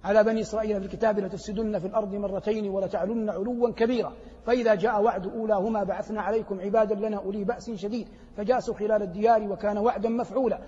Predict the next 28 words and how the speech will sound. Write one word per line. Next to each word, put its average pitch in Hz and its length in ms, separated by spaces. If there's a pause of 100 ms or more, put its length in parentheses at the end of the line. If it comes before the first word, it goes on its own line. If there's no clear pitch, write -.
(200)
ثم 285 260
رددنا 214 400
لكم 202 300
الكرة 220 380
عليهم 202 460
وأمددناكم 202 580
بأموال 202 460
وبنين 208 440 (200)
وجعلناكم 220 760
أكثر 214 320
نفيرا 214 420
إن 202 120
أحسنتم 214 460
أحسنتم 202 420
لأنفسكم 202 500 (300)
وإن 269 240
أسأتم 214 580
فلها". 262 380
فإذا 320 380
جاء 349 300
وعد 330 240
الآخرة، 220 440 (840)
هذا 269 440
الأول 330 580
هو 294 140
التعليل - 420 (1120)
"ليسوءوا 311 800
وجوهكم"، 311 680